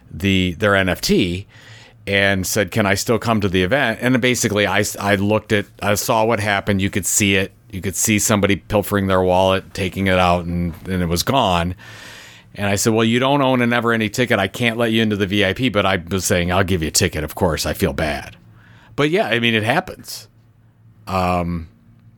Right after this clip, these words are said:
'cause that person doesn't own it anymore, and I can't do anything about that. So it's, it's weird.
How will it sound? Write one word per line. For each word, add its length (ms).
'cause 160
that 160
person 540
doesn't 360
own 220
it 100
anymore, 460
and 180
I 120
can't 520
do 220
anything 320
about 280
that. 240
So 680
it's, 500
it's 200
weird. 520